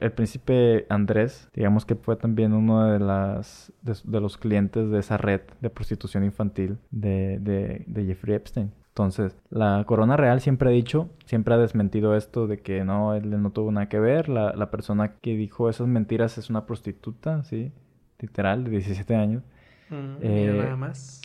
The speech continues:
Speaker 1: sí, defendiendo a, a la corona, ¿no? Obviamente,
Speaker 2: Sí,
Speaker 1: no, no
Speaker 2: sí.
Speaker 1: pueden tener ese tipo de,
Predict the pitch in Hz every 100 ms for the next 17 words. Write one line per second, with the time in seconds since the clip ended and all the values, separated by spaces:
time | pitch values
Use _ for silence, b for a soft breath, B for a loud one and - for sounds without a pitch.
0 | - - 175 156 127 107 104 101 113 113
1 | 107 101 98 - - 73 85 - 123 123
2 | 117 156 120 110 131 110 104 104 170 113
3 | 110 101 104 110 107 110 - 107 117 107
4 | 98 65